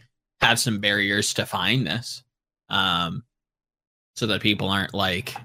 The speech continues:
negatively impacted, I suppose. Um, but I, I, I, you know, from playing years of games and, and trying to improve, I think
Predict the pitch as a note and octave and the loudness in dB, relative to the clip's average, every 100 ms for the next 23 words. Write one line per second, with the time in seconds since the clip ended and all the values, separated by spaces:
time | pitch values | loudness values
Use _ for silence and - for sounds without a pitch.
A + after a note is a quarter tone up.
0 | _ _ _ _ _ _ _ - - _ | _ _ _ _ _ _ _ -20 -20 _
1 | _ _ _ - A#2 A#2+ A#2+ B2+ C3+ B2 | _ _ _ -2 2 4 4 4 2 2
2 | B2+ C3+ C3 C#3+ D3 D#3 _ _ C#3+ C#3 | 2 2 2 2 0 -2 _ _ -4 0
3 | C#3 D#3 F3 - - _ _ _ _ _ | 4 4 2 -4 -14 _ _ _ _ _
4 | - G#2 G2 F2+ F2+ - _ _ _ _ | 0 6 6 6 2 -4 _ _ _ _
5 | _ _ _ _ _ _ _ _ A2+ G#2+ | _ _ _ _ _ _ _ _ 4 6
6 | A2 - G#2+ - A2 A2+ A#2+ C3 _ _ | 6 4 2 2 4 4 2 -8 _ _
7 | _ _ C3+ G#2+ - - _ - C3 B2 | _ _ -2 -2 -4 -10 _ 0 2 6
8 | A#2+ A#2+ A#2 A2+ - _ _ _ A2+ A#2 | 8 8 6 2 -4 _ _ _ 2 4
9 | A2+ A2+ G#2+ A#2+ G#2 G2 G2 G#2+ A2 F#2+ | 4 2 -2 -2 2 2 2 -2 -2 -2
10 | F#2+ G2+ G#2 - A#2 G#2+ G#2 G2+ A#2 G#2 | -2 -4 -6 0 4 6 6 2 2 2
11 | F#2+ A#2 G2+ G#2+ G2 | 2 0 2 0 0